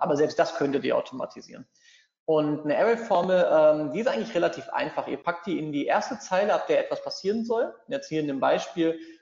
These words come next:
würde ich nichts anderes machen, als ich gucke halt nach, ob in der, äh, Spalte C, die man jetzt hier nicht sieht in den Spalten gerade, ähm, der Wert we-, leer ist, dann, ne, ungleich leer ist, dann packe ich eine eins rein, oder ob er leer ist. Und die Array-Formel, was die macht, ist,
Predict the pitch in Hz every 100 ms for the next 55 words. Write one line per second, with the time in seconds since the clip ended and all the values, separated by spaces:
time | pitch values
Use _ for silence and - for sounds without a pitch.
0 | _ 151 151 143 151 - 143 147 143 143
1 | - 151 123 135 - - - 143 139 131
2 | 131 139 147 - 139 135 131 131 127 131
3 | - 135 131 120 - 151 165 143 139 135
4 | 131 139 127 - 165 160 151 135 147 135
5 | - 135 135 135 139 - - _ - 131
6 | 131 131 131 135 135 135 131 127 139 139
7 | 131 - 147 139 147 170 196 233 - 143
8 | 135 _ _ - 151 - 170 190 170 127
9 | 156 196 208 208 151 135 127 127 156 190
10 | 190 175 147 147 123 123 117 185 254 320
11 | - - _ _ - 147 147 147 147 135
12 | 165 185 - 175 175 170 151 - 147 -
13 | 147 202 - 185 185